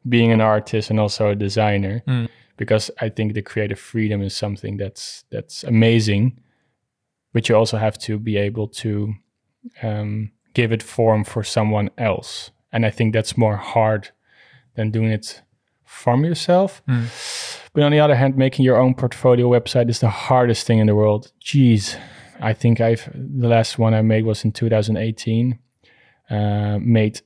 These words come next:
Speaker 1: ten different versions of it, and I still have the one of two thousand eighteen. It's the hardest things.
Speaker 2: Mm.
Speaker 1: But yeah.
Speaker 2: A-, and wh-, what are you struggling then the most? Like, are, are you,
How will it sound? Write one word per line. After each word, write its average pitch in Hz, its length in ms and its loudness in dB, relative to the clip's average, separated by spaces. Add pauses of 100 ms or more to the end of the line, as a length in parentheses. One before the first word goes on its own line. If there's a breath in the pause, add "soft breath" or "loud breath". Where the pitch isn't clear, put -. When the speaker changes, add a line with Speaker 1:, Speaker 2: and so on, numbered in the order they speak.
(180)
Speaker 1:
ten 131 240 4
different 120 320 2
versions 131 500 0
of 135 180 2
it, 147 160 0
and 113 140 0
I 107 100 0
still - 580 0
have 101 160 -2
the 107 100 -4
one 101 180 -2
of - 120 -8
two 104 180 -8
thousand 95 340 -6
eighteen. 107 440 -10 (140)
It's - 200 -10
the 104 80 -6
hardest 107 600 -2
things. 104 380 -8 (460)
Speaker 2:
Mm. 107 300 -4 (760)
Speaker 1:
But 120 100 -10
yeah. 90 200 -8
Speaker 2:
A-, 143 160 -8
and 120 180 -2
wh-, 127 240 -8
what 123 160 -2
are 131 100 0
you 117 140 -2
struggling 117 560 -6
then 113 160 -8
the 107 80 -8
most? 113 500 -8
Like, 113 200 -4
are, 117 160 -2
are 123 120 -2
you, 117 380 -4